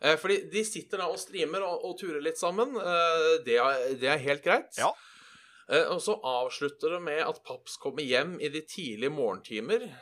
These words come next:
Speaker 1: eh, og liksom sier, «Ja, da har jeg kommet meg hjem.» Ehm, og da tenker jeg,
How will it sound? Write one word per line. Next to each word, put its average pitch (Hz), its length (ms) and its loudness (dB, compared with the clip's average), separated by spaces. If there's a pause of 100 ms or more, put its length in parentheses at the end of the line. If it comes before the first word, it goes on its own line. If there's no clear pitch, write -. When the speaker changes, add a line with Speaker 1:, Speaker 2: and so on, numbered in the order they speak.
(160)
Speaker 1:
eh, 139 480 0
og 156 300 2
liksom 156 260 -6
sier, 131 140 -2
«Ja, 123 100 4
da 98 140 2
har 127 60 2 (100)
jeg 190 80 -6
kommet 113 260 -6
meg 95 140 0
hjem.» 73 160 -2 (920)
Ehm, 98 800 -6
og 131 100 -6
da 131 140 2
tenker 117 320 -8
jeg, 120 300 2